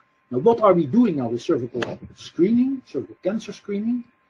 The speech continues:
In the Netherlands, this is thirty-two sixty-five. And what you see, for instance, in other countries,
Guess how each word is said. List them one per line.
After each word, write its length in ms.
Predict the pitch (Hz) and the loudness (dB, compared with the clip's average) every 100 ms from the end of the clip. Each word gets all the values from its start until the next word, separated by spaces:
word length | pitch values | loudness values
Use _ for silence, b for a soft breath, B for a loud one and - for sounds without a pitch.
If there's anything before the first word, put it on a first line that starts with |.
| _ | _
In 100 | - | -6
the 80 | 135 | -4
Netherlands, 560 | 139 196 170 139 127 - | 2 2 2 0 -2 -4
this 140 | 123 | -6
is 120 | 120 | -6
thirty-two 380 | - 139 - - | -4 -4 -4 -6
sixty-five. 720 | 120 - - - 117 160 202 - _ _ _ _ _ _ _ - | -6 -6 -10 -10 -8 -8 -8 -14 _ _ _ _ _ _ _ 0
And 120 | 170 | 4
what 180 | 175 170 | 4 4
you 80 | 160 | -2
see, 220 | - 180 | -2 -4
for 200 | 175 170 | 0 0
instance, 360 | 165 139 139 135 | 0 -4 -12 -8
in 160 | 139 170 | -6 -2
other 160 | 165 | 0
countries, 480 | - 147 127 120 113 | 0 -2 -2 -4 -6